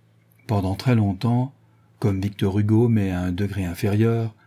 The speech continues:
elle a reçu et reflété, du reste, très brillamment. En mille huit cent trente et un, elle disait gaiement, «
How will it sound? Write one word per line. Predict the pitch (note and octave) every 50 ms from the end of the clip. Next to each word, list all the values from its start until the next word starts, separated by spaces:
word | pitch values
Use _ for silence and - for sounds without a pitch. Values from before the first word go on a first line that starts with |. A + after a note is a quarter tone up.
| _ _ _ _ _ _ _ _ _
elle | - D3+ B2+
a | A2
reçu | G#2 B2+ A2 - - - D#3 D3+ - -
et | - B2+
reflété, | G#2 - C3 A2 - - - G#2 G2+ - - B2+ B2 B2 C3+ - -
du | A#2+ G#2
reste, | G2 F#2+ G#2+ A#2+ B2 A2+ - - - - -
très | - - - B2+
brillamment. | A#2 - C3+ C3 A#2+ A2+ A2 G#2+ A2 - _ _ _ _ _ _ _ _ _ _ _ _ _ _
En | - B2+
mille | A#2 B2 B2 B2
huit | A#2+
cent | - - B2+
trente | - - C3+ A#2+ - -
et | D3
un, | D#3
elle | D#3 C#3 A#2+
disait | A2 A2+ G#2+ A2+ A2+ G#2+
gaiement, « | G#2 G#2+ A2 A2 A2 A2 A2+ B2 C#3+ -